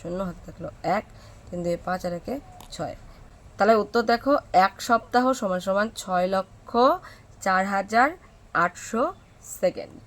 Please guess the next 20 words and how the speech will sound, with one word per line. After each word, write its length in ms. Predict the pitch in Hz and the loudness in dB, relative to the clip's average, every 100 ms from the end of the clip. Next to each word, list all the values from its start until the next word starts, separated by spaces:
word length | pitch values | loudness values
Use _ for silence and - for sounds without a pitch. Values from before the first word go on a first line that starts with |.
| - - - | -20 -20 -12
আশা 160 | 170 185 | -6 -6
করি 140 | 185 180 | -6 -8
বুঝতে 300 | 170 - - | -10 -12 -12
পেরেছো। 340 | 190 196 - 214 220 - - - | -8 -10 -8 -8 -8 -16 -20 -8
চলে 160 | 190 185 | -2 0
যাচ্ছি 240 | 180 - | -2 -4
নেক্সট 320 | 165 165 - 180 | -4 -6 -8 -6
অঙ্কে, 320 | 180 180 220 311 - - - - - - | -6 -6 -8 -10 -16 -20 -20 -20 -20 -4
পাঁচের 360 | - 202 208 247 | 0 0 2 -2
ক 80 | 240 233 202 | 2 2 2
নাম্বার। 300 | 160 - - - - - - - - | -4 -12 -16 -20 -20 -20 -20 -8 0
একটি 300 | 233 - 302 | 0 0 -4
কাগজের 560 | - 190 185 208 240 240 | 0 0 0 0 -2 -4
টুকরোর 400 | 202 185 214 214 185 | -12 -10 -4 -4 -4
দৈর্ঘ্য 360 | 180 175 190 233 233 - | -4 -4 -2 -4 -2 -2
ও 60 | 180 - | -4 -2
প্রস্থ 340 | 180 202 - 180 180 - - - 170 156 | -4 -4 -4 -2 -2 -6 -20 -10 -10 -4
দুই 260 | 220 277 226 208 311 - - - | 0 2 2 -2 -10 -18 -20 -18
ষোলো 260 | - 220 226 | -2 2 2
সেন্টিমিটার। 580 | 220 165 156 156 - | 0 -10 -10 -14 -14